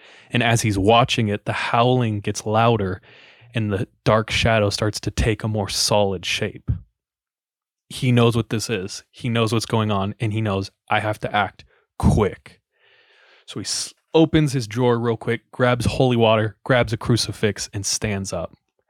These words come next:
And as he takes a couple steps towards the shadow, the shadow moves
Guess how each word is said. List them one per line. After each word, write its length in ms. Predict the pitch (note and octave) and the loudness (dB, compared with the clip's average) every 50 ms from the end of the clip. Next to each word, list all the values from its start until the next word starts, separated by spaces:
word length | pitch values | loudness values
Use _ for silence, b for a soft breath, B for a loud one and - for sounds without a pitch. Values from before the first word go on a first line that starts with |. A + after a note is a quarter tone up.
| b b b b b b b b | b b b b b b b b
And 160 | - A2+ B2 | -2 0 2
as 200 | A#2+ A2 G#2 - - | 2 2 0 0 -2
he 220 | - C#3 D3+ D3 | -2 0 0 2
takes 480 | - - C#3+ C#3 B2 - - - - - - | 4 4 4 4 2 -2 -6 -8 -8 -6 -8
a 40 | - | -8
couple 380 | - - - B2+ A#2 - A#2 G#2+ | -6 -4 -2 -2 0 0 0 -2
steps 380 | - - - A2+ - - - | 0 0 0 0 0 0 -4
towards 300 | - - A#2+ A2 G2+ - | -2 0 0 0 0 -2
the 100 | - G#2 | -4 -4
shadow, 600 | - - - - A2 G2 G#2 A2 A#2 C3+ D3+ D#3 - _ _ _ _ _ _ _ _ _ _ _ _ _ _ _ _ _ _ _ _ _ _ _ | -4 -4 -2 0 0 2 2 0 0 0 -2 -4 -6 _ _ _ _ _ _ _ _ _ _ _ _ _ _ _ _ _ _ _ _ _ _ _
the 140 | - G#2+ G2+ | -6 -6 -4
shadow 720 | - - - - B2+ A#2 A2 A2 A#2 A2+ A#2 B2+ C3 - | -2 -2 -2 0 2 2 2 2 2 2 2 2 0 -2
moves 600 | - B2+ A#2 A2+ A2+ A2 G#2+ G#2 G2 - - - | -2 -2 0 2 2 2 0 0 -4 -8 -12 -12